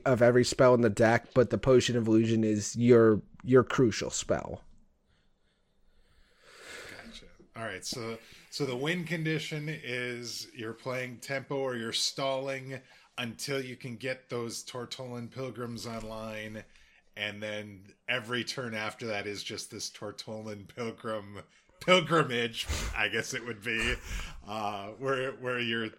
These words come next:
Speaker 2: then freezing your opponent's board. You're potentially doing damage with one of your,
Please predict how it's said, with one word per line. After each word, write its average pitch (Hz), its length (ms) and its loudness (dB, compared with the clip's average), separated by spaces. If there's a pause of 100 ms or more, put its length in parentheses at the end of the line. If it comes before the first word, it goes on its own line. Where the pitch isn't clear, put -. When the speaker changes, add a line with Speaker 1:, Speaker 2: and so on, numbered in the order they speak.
(120)
Speaker 2:
then 123 240 0
freezing 127 440 -4
your 117 160 -2
opponent's 117 380 -6
board. 110 480 -6
You're 107 80 -8
potentially 120 560 -6
doing 113 320 -8
damage 117 500 -4
with 113 200 -14
one 110 160 -10
of 104 120 -12
your, 98 100 -10